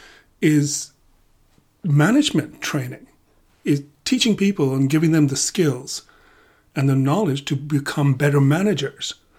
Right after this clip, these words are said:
And that's important. I'm not dissing that. But what I'm saying is leadership is a very different concept. Leadership is about, about helping an individual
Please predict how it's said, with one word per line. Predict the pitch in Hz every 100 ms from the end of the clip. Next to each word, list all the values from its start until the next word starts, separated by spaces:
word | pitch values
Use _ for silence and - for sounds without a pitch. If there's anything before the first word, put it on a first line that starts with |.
| _ _ _ _ _ _ _ _ -
And | 156
that's | 226 -
important. | 180 151 - 247 - 139 - - _ _ _ _ -
I'm | 151
not | 180 185 139
dissing | 180 180 156 135
that. | 131 143 - - _ _ _ _ _ _ _ _ _
But | 135
what | 160
I'm | 170 143
saying | - 214 226
is | 147
leadership | 180 185 190 170
is | 147
a | 135
very | 156 156
different | 127 139 139 120
concept. | - 143 - 143 135 -
Leadership | 151 202 - 208 165
is | 143
about, | 135 139 139 - - - _ _ _ _ _ -
about | 131 139
helping | - - 196 220 226 220 226 - _ _ -
an | 143
individual | 147 151 139 147 160 147 135 139 -